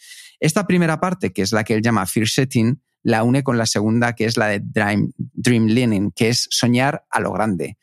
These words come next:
Porque lo que habla en contraposición para superar también a nuestros miedos, lo que nos habla Tim Ferriss es de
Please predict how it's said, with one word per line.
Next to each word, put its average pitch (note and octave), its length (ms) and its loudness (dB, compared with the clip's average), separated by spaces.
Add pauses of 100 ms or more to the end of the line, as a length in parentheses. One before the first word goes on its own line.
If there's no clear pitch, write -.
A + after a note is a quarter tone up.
(380)
Porque A#2+ 320 0
lo A#2 200 2
que A#2+ 180 2
habla D#3 520 0 (420)
en A2+ 240 2
contraposición A2+ 960 0
para G#2+ 200 0
superar A2 460 -2
también A#2+ 300 2
a A2+ 80 2
nuestros A2+ 500 0
miedos, B2 320 2
lo G#2 100 0
que G2 120 -2
nos F#2+ 180 0
habla A2+ 180 0
Tim B2 140 0
Ferriss B2 400 0
es A2+ 160 0
de C3+ 240 0